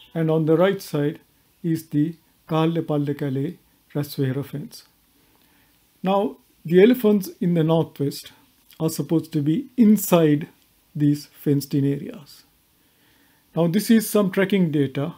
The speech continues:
of the elephants in these areas. So these are elephants that have been tracked with the Wildlife Department using G P S satellite collars. The different colors denote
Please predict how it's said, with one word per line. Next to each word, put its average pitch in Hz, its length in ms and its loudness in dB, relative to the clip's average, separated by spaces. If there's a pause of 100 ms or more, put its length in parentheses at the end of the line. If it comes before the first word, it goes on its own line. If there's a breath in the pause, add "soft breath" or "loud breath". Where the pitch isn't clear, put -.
(140)
of 160 240 -8
the 151 140 0
elephants 143 500 -2 (140)
in 143 200 -2
these 135 220 0
areas. 135 600 -8 (1900 soft breath)
So 180 160 0
these 196 300 4
are 180 320 4 (180)
elephants 170 480 0
that 165 120 0
have 160 140 4
been 151 200 0
tracked 151 300 -2
with 147 160 -2
the 147 100 -2
Wildlife 143 500 0
Department 147 640 -8 (240)
using 147 380 -2
G 143 140 -2
P 139 180 -2
S 131 100 -6
satellite 139 480 -6
collars. 147 460 -10 (680 soft breath)
The 170 100 0
different 208 540 4
colors 156 360 0
denote 147 460 0